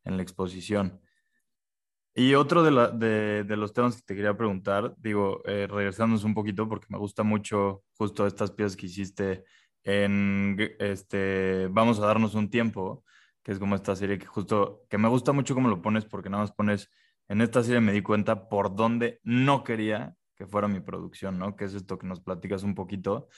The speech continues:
pero dinos más, porque me gustó mucho, por ejemplo, estas, eh, cartulinas que tienes, ¿no? Y que pones con la leyenda de "Las señoras de la papelería,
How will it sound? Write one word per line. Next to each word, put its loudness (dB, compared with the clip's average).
pero 6
dinos 4
más, 4
porque -4
me 0
gustó -4
mucho, -4
por -4
ejemplo, -2
estas, -4
eh, -2
cartulinas 0
que -4
tienes, -2
¿no? -2
Y -4
que -8
pones -8
con -8
la -8
leyenda -6
de -6
"Las -6
señoras 0
de -2
la -4
papelería, -6